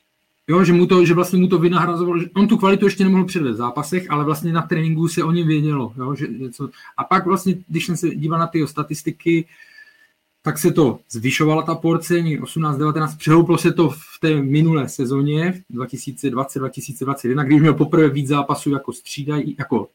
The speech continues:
základ, než, než jako střídající. Můžeme dát opačný příklad Harveyho Elliota z Liverpoolu, který naopak šel na hostování,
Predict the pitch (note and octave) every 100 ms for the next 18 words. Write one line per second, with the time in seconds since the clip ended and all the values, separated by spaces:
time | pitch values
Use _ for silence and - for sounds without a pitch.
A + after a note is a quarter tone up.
0 | - E3 - D3+ D#3 C#3 C3+ - - B2+
1 | B2 C3 B2+ - B2 B2+ A2+ - F2+ -
2 | _ _ _ _ _ _ _ - - C#3+
3 | D#3+ F#3 F#3 F3+ F3+ F#3 F3+ E3+ F3 E3+
4 | E3+ D3+ D#3+ E3 E3+ E3 D#3+ D#3+ E3 D#3
5 | D#3+ E3 D#3 D3 C3 D3+ D3+ D#3+ D#3+ D#3
6 | - F3 D#3+ B2 B2 - A#2+ A#2+ A2+ A2